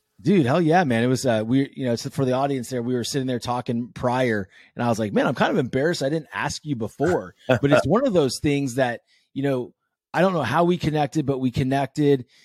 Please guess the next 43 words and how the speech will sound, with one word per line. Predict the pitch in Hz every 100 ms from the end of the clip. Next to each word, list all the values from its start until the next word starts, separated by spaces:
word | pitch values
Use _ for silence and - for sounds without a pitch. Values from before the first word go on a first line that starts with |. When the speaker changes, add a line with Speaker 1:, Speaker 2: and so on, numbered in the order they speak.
| _ _ _
Speaker 1:
and | 151 147
it | 185
was | 233 202
just | 240 -
a | 151
really | 120 143 151 165
cool | - 165
flowing, | 139 - 143 139 139 139 135 120 - _ _
you | -
know, | 135 127 123
get | 135 147
to | 139
know | 135 135
each | 135 - 143
other, | 131 123 131 127 117 _ _
like | 113 131 135
a | 127
story | - 151 139 113
here | 131 131
and | 127
there, | 127 127
pouring | - 147 143
each | 135 -
other | 135 135
online. | 127 120 131 147
I'm | 135
like, | 123 113
"Dude, | 254 269 -
I |
gotta | 262 427 156
have | 131 117
this | 104
guy | - 117
on | 101
my | 95
show." | 92 - 170 104 - _ - - - 80
So, | 120 95 92 - _
Speaker 2:
<laughs> | _ _
Speaker 1:
uh, | 131
Speaker 2:
Yeah. | 127 147
Speaker 1:
you're | 202 233
doing | 208
some | - 156